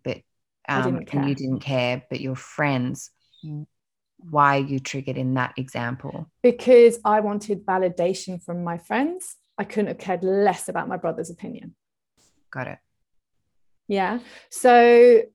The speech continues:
Speaker 2: it was, it's just about, yes, understanding that when someone's throwing their stuff at you,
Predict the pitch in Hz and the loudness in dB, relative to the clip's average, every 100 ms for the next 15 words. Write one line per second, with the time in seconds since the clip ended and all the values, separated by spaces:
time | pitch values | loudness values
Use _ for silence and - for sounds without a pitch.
0 | _ _ _ _ _ - 240 240 240 - | _ _ _ _ _ 4 4 4 -2 -4
1 | - 247 240 320 320 370 330 277 254 247 | 0 0 0 -4 -2 -2 2 4 6 4
2 | - - _ _ _ _ - 226 285 - | 0 -10 _ _ _ _ -2 2 2 0
3 | - - 262 285 - 254 240 233 190 220 | -8 0 2 2 0 2 2 2 0 0
4 | 240 240 285 269 - 226 233 214 214 214 | -2 0 -2 -4 -2 -2 -2 -4 -4 -6
5 | 208 214 - 233 311 | -2 -4 -2 -2 -2